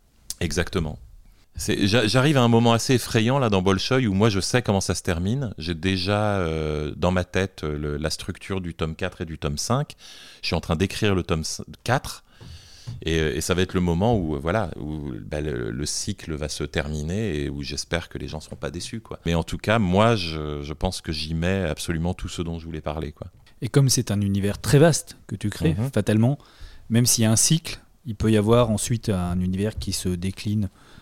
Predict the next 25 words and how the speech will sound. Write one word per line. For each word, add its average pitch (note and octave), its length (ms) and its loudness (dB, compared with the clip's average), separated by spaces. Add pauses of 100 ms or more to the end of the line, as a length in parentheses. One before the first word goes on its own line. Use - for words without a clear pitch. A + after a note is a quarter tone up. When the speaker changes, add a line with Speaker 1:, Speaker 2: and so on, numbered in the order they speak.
(140)
Speaker 2:
avec F#2 220 -4
des F#2+ 100 -6
spin-offs, F2+ 340 -2
je G2 80 -4
sais F2 160 -4
pas. G#2 320 2
Speaker 1:
Je - 120 -10
pense G#2 140 2
que F#2+ 60 0
ça F#2 140 2
dépendra F2 340 4
beaucoup G2 380 0
de, D2+ 720 0 (180)
de, D#2 380 0
de, D#2+ 180 0
du D#2+ 160 -4
succès - 380 0
du E2 160 -2
livre G#2 360 0 (160)
et D2 120 -6
de, C#2+ 420 -2
de C#2 380 -6
comment D#2 240 -2
ça D2+ 160 -2
va, C2+ 400 -6